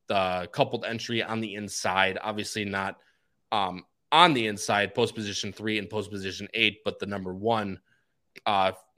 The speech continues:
F-, Avenue Nile and Olkowska for Clement and Graham Motion, both two to one.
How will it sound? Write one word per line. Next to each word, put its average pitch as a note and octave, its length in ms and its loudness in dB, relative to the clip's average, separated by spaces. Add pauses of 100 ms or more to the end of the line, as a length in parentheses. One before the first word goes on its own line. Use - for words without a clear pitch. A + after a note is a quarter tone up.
(220)
F-, - 200 -20 (160)
Avenue B2+ 340 4
Nile A2+ 640 0
and G#2 220 -6 (260)
Olkowska G#2+ 840 -2 (260)
for G2+ 580 -2 (420)
Clement A#2 460 0
and G#2+ 180 -8
Graham G#2 260 0
Motion, G#2+ 460 0
both G#2+ 260 0
two A#2 160 -2
to G2 80 0
one. F#2+ 440 -2